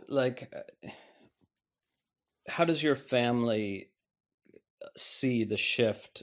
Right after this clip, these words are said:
uh, you know, that, that happened in you, or, or your wife or whoever? Like, can they s-, can they see, "Wow, like, he, he really went through this big shift and now he's, like, so chill," or, or whatever? How would they characterize this, do you think?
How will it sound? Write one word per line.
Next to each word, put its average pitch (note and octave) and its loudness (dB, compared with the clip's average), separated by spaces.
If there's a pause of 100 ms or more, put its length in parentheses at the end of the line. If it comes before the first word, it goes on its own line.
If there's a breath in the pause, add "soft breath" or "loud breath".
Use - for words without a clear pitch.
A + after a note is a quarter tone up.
(160)
uh, B2+ -10
you A2+ -4
know, G#2+ -2
that, A2 -4
that A2+ -2
happened G#2+ -2
in G#2 -4
you, G#2 -4
or, G2 -4
or G#2 -6
your G#2 -4
wife A#2 0
or A2+ -2
whoever? A#2+ 2
Like, A2+ 0 (540 soft breath)
can B2+ 0
they C#3 4
s-, - 0 (180)
can B2+ -2
they C#3 2
see, B2+ 0
"Wow, A#2+ 6
like, A2 -2 (220)
he, B2 -4
he A#2+ -8
really B2+ 0
went A#2 -2
through A2+ -2
this G#2+ -2
big A2 -4 (320)
shift - 0
and G#2 -2
now A#2+ 0
he's, G#2+ -4
like, F#2+ -8
so A2 0
chill," B2 4
or, F#2+ -2
or A2+ 0
whatever? A2+ 4
How C#3+ 4
would D#3+ 2
they B2 2
characterize G#2 0
this, - -6
do A2 -6
you F#2+ -8
think? D2+ -12